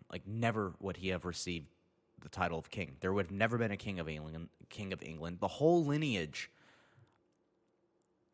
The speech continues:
of, the whole royal family at this point, you might see it as a thing of the past, right? 'Cause what happens? What happens? So, let's say Prince Charles gets it. He passes away.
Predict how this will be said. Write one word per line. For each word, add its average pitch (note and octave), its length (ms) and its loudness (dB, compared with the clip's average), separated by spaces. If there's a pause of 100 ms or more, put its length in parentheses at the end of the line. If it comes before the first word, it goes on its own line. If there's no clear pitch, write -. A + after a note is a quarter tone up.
(460)
of, F#2 560 2 (300)
the A#2 100 0
whole E3 200 8
royal B2+ 240 10
family F2+ 440 2
at - 120 -4
this F#2+ 160 -2
point, C3+ 340 -2 (560)
you A2+ 180 2
might C#3 240 4
see B2 200 4
it G#2+ 80 4
as F2+ 160 0
a F2+ 40 -8
thing F#2+ 200 -2
of - 20 -2
the E2+ 80 -4
past, - 540 -6 (200)
right? F2 360 -2 (100)
'Cause G2 180 -8
what A2 120 0
happens? G#2 520 2 (1200)
What G#2+ 180 4
happens? F#2+ 420 2
So, F#2 360 2 (240)
let's G#2 200 0
say F#2+ 360 4
Prince G#2 260 -4
Charles F#2+ 320 6
gets - 220 -4
it. G1+ 100 -8 (840)
He - 80 -8
passes D#2+ 380 -4
away. D#2+ 360 -4